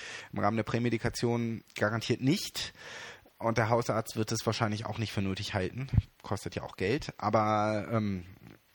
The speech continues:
im Rahmen des, der zunehmenden Resistenzen wäre das vielleicht sogar sinnvoll, das Ganze mal zu verifizieren. High Risk ist die, äh, Anaphylaxie, die aufgetreten ist,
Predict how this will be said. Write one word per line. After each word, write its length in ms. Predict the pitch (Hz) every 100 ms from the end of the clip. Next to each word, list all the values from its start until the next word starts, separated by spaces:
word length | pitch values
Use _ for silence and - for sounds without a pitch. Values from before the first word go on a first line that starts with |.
| -
im 140 | 117
Rahmen 480 | 98 101 110 110 110
des, 300 | 104 98 - - - 78 78 - - - - _ - - -
der 120 | 107 -
zunehmenden 420 | - 127 117 110 101
Resistenzen 460 | 107 - 131 165
wäre 100 | 123
das 100 | 117
vielleicht 200 | - 120
sogar 160 | 120 113
sinnvoll, 420 | 127 - 98 101 - - _ _ _ _ - - - -
das 100 | 113
Ganze 240 | 98 -
mal 120 | 98
zu 120 | 98 101
verifizieren. 760 | 98 98 - - - 78 - - - - -
High 200 | 123 160
Risk 300 | 156 151 -
ist 260 | - 123 -
die, 160 | 117 117
äh, 100 | 113 120 - - - _ _ _ _ _
Anaphylaxie, 800 | 127 123 123 113 110 - 165 185 - -
die 80 | 143
aufgetreten 600 | 143 - - 151 131 143
ist, 360 | 139 - -